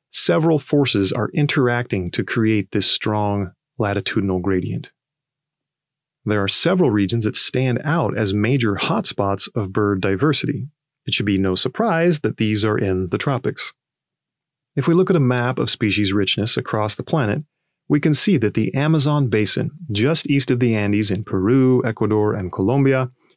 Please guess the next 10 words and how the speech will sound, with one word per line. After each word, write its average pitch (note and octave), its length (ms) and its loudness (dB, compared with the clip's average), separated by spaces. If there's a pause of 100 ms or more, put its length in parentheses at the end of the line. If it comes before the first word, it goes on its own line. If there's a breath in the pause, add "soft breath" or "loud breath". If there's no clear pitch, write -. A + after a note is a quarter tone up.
(100)
is F#2+ 200 0
a F#2 100 -4
major A#2+ 380 2
hotspot G2+ 480 -2
for - 100 -4
birds. - 400 -4 (580)
And G#2 400 -2
northern C3+ 380 2
South A2 280 -2
America, C#3+ 560 0